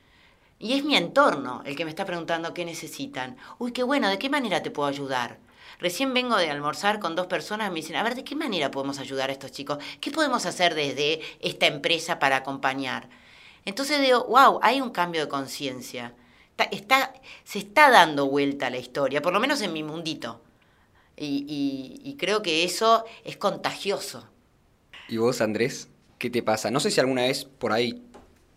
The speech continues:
Speaker 2: tuviste la experiencia de que alguien, no sé, te lo haya dicho directamente vos, o si alguna vez lo escuchaste, como digo, en el entorno, no sé, que puede ser un vecino, en la tele o lo que sea, esta cosa de que se pudran en la cárcel, todo eso. ¿Qué te pasa? ¿Y qué le dirías a una persona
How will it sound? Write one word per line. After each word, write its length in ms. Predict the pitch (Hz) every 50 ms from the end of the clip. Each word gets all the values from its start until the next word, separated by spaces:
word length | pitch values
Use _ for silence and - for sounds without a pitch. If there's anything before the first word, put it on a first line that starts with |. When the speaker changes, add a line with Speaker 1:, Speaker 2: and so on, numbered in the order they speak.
| _ _
Speaker 2:
tuviste 300 | - 110 117 120 - 120
la 60 | 104
experiencia 360 | - - 110 117 120 - 120
de 100 | 104 98
que 120 | 98 - 95
alguien, 340 | 107 113 110 107 101 98 95
no 60 | 95
sé, 280 | - 127 117 - - - - - - _ _ _ _ - -
te 120 | - 104 95
lo 60 | 107
haya 180 | - - 98 101
dicho 220 | 110 107 - 110
directamente 560 | 101 101 117 117 - 113 113 120 120 120 107
vos, 240 | 107 120 139 160 - - - - -
o 100 | - -
si 100 | - -
alguna 180 | 113 120 131 139
vez 80 | 135 123
lo 60 | 117
escuchaste, 440 | 120 113 101 - 131 120 - 110 104
como 200 | - 107 107 113
digo, 180 | 117 117 113
en 80 | 107 104
el 100 | 101 101 104
entorno, 480 | 101 101 101 120 120 117 120 104 104
no 60 | 104
sé, 120 | 107 - 117
que 80 | 104
puede 140 | 90 110 104
ser 120 | - 117 110
un 100 | 110 107
vecino, 440 | 107 101 - - 123 123 120 131
en 80 | 117 104
la 140 | 98 98 95
tele 220 | - 120 123 117
o 40 | 110
lo 80 | 104 95
que 100 | - 98
sea, 300 | - 110 107 95 - - - - - _ _ _
esta 220 | - 104 - 107 104
cosa 220 | 117 117 - 117
de 160 | 110 107 104 98
que 80 | -
se 140 | 101 - 107
pudran 280 | - - 123 117 117 113
en 60 | 107
la 140 | 104 107 -
cárcel, 420 | 131 127 123 120 120 117 - 104
todo 140 | 101 117 110
eso. 180 | - 110 - -
¿Qué 100 | 147 147
te 140 | 143 131
pasa? 260 | - 120 110 - - 104
¿Y 40 |
qué 100 | 104 -
le 80 | 156 156
dirías 260 | 151 127 120 113 - 113
a 20 |
una 160 | 110 110 107
persona 500 | - 104 101 - - 117 123 131 135 -